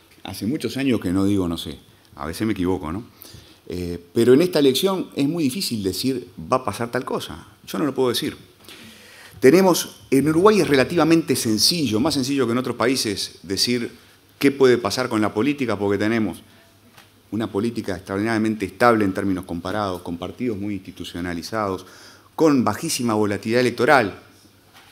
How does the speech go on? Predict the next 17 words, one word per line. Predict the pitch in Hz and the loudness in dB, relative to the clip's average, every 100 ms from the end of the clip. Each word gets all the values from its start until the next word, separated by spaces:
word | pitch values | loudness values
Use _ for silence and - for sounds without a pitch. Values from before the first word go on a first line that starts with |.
| - | -18
¿no? | 110 - - _ - | -18 -16 -20 _ -18
La | 90 85 | -12 -8
cantidad | 95 92 120 | -6 -2 0
de | 127 | 0
gente | 123 120 | -2 -4
que | 101 | -4
se | 101 90 | -4 -2
mueve | 110 110 | 0 0
de | 101 | 0
partido, | 90 85 151 143 90 73 71 _ _ - | -6 -6 -4 -2 -2 -4 -12 _ _ 0
de | 123 | 0
partido | 127 101 113 110 | 0 -6 -2 -4
político, | 98 104 110 92 90 | -2 -4 -6 -6 -6
de | |
elección | 90 80 101 | -6 -6 -6
a | |
elección, | 87 76 107 | -6 -6 -10